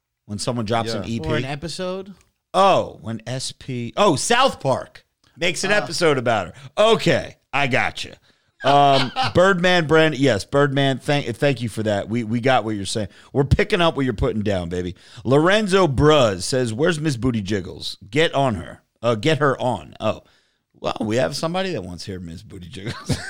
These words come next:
Speaker 1: <laughs> As Ray, uh, I mean, Jo-, sorry, Joey.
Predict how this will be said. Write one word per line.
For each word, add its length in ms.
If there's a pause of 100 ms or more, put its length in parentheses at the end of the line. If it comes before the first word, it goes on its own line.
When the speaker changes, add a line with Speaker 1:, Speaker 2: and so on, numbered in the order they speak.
(240)
Speaker 1:
<laughs> 400
As 380
Ray, 360 (760)
uh, 360
I 80
mean, 240
Jo-, 220
sorry, 320
Joey. 480